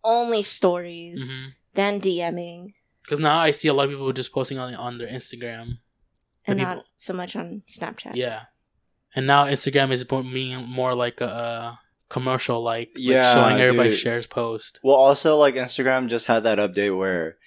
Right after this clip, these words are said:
Speaker 2: They
Speaker 3: they
Speaker 1: Shopping?
Speaker 3: moved, they moved, um,
Speaker 2: The notifications.
Speaker 3: posts, notifications on the top right.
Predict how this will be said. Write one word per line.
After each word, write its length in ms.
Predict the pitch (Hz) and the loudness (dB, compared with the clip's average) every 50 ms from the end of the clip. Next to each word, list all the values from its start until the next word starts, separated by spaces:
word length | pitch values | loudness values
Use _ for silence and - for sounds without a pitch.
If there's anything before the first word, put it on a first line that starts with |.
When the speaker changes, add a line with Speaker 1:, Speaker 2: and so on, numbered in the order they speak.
| _ _ - | _ _ -14
Speaker 2:
They 180 | 143 135 135 131 | -6 -4 -2 2
Speaker 3:
they 40 | 131 | 4
Speaker 1:
Shopping? 380 | - - - 131 214 - - | 4 4 6 6 6 6 6
Speaker 3:
moved, 240 | 147 135 113 - - - _ _ _ _ _ _ _ _ _ | 6 4 0 -4 -10 -18 _ _ _ _ _ _ _ _ _
they 180 | - 113 123 123 | 0 2 2 4
moved, 420 | 127 131 143 147 147 135 120 107 | 6 6 6 8 6 6 2 0
um, 500 | 117 - 127 120 120 117 110 104 98 90 | -2 0 0 0 0 0 0 -2 -2 -4
Speaker 2:
The 80 | 87 123 | -4 -2
notifications. 580 | 135 135 123 127 123 - 143 135 127 - 120 113 | -2 -2 -2 -4 -4 -2 -2 0 0 -2 -2 4
Speaker 3:
posts, 600 | 131 123 139 156 151 - - - - - - - - | 6 6 6 6 4 2 -4 -6 -6 -8 -8 -8 -8
notifications 1300 | - 113 120 127 131 131 - 135 - - 127 110 113 110 - 110 101 101 98 95 92 92 90 - - - _ _ _ _ _ _ _ _ _ _ _ _ _ _ _ _ _ _ _ _ _ _ - | -2 2 4 4 4 2 0 -4 -2 0 2 2 2 0 -4 -6 -6 -8 -8 -10 -14 -14 -16 -16 -18 -20 _ _ _ _ _ _ _ _ _ _ _ _ _ _ _ _ _ _ _ _ _ _ -4
on 140 | 110 120 120 | -2 -2 -2
the 120 | 120 107 | -2 -4
top 380 | 101 - - 113 110 107 - - | -4 -2 2 2 2 2 2 0
right. 320 | 101 101 98 82 78 - | 0 0 0 -2 -4 -8